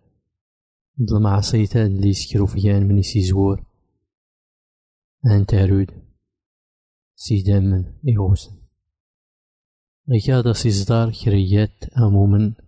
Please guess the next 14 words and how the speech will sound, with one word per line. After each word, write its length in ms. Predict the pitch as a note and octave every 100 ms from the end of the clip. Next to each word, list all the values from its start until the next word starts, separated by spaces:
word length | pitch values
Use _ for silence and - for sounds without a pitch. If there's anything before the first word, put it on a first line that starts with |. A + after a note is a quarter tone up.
| _ _ _ _ _ _ _ _ _ _ _ _
أدن 320 | B2 G2+ G2+ G2+
يخمور 500 | G2+ - G#2 G2+ G2
ستيقا. 640 | - - F#2+ - G2+ G2 - _ _ _ _ _ _ _ _ _ _ _ _ _ _
صدار 440 | - A2+ A2 G2+
العرش 480 | F#2+ G2 G2+ F#2+ -
النعمت. 640 | G2+ G2 G2 F#2+ F#2+ - - _ _ _ _ _ _ _ _ _ _ _ _ A#2+
يسان. 720 | G2+ - - A2 G2+ G2 F#2+ - _ _ _ _ _ _ _ C3
يسران 480 | G2 G#2 G2+ G2
يا 220 | G2 G2+ F#2
فرحمت. 800 | - G2+ F#2+ - G#2 G2 - - _ _ _ _ _ _ _ _ _ _
دو 220 | A#2+ G#2 G2+
مواس 580 | G2+ G2 G2 F#2 - - _
ختو 300 | - - G#2
درتنس. 500 | F#2+ G2 G2 F2